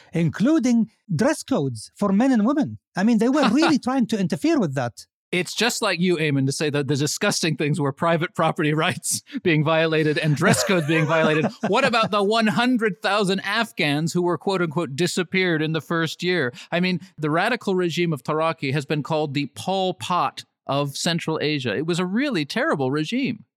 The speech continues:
Speaker 1: Well, yeah, I mean, because of course they went after, you know, who they called the landed gentry, tribal leaders, Islamic scholars. I mean, they went after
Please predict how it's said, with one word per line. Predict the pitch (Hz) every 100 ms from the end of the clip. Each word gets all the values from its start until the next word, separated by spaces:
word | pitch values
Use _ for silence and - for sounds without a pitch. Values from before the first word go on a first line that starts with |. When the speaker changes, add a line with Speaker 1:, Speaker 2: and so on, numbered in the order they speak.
| -
Speaker 1:
Well, | 233 220
yeah, | 175 277 143
I | 127
mean, | 214
because | 202 254 190
of | -
course | 320 233
they | 190
went | 165 220 254 - -
after, | 208 302 - - 139 143 127 _ _
you | 160 175
know, | 175 151
who | 147 233 196
they | 190
called | 180 - 220 196 160
the | 143 165 - -
landed | 160 175 196 208 190 170 147
gentry, | 127 175 160 165 170
tribal | - 202 196 170 175
leaders, | 170 165 175 147 165 165 156
Islamic | 170 190 147 196 185 175
scholars. | - - 180 165 170 151
I | 185
mean, | 185 208
they | 208 233
went | 233 339 277
after | - 247 285 - 170 170